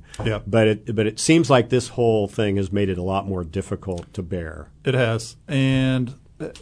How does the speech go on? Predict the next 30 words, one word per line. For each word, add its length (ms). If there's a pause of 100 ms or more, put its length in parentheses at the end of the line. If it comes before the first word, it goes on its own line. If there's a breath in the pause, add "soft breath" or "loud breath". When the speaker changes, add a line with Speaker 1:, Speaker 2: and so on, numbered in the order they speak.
Speaker 1:
you 140
know, 100
one 260
of 80
the 80
questions 460
I 80
got 220
from 160
a 60
client 360
that 140
reached 260
out 200
to 140
us 220
is, 600 (200)
you 80
know, 220 (120)
they're, 300 (240)
obviously 480
the 100
financial 440
crisis 420
is 80
still 320
fresh 340
in 100
people's 320
mind, 280